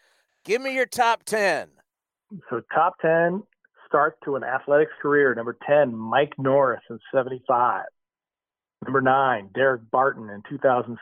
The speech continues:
Speaker 2: seven. Number eight, Ryan Cook in twenty twelve. Moose Haas, nineteen eighty-six. Walt Weiss, nineteen eighty-seven. Jack Cust,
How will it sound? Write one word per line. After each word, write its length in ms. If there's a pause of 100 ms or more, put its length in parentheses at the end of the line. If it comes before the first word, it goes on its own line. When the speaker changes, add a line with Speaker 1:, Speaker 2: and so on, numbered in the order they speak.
Speaker 2:
seven. 280 (1040)
Number 200
eight, 220 (180)
Ryan 400
Cook 260
in 120
twenty 260
twelve. 520 (840)
Moose 200
Haas, 360 (680)
nineteen 400
eighty-six. 540 (880)
Walt 260
Weiss, 240 (360)
nineteen 380
eighty-seven. 580 (1200)
Jack 300
Cust, 300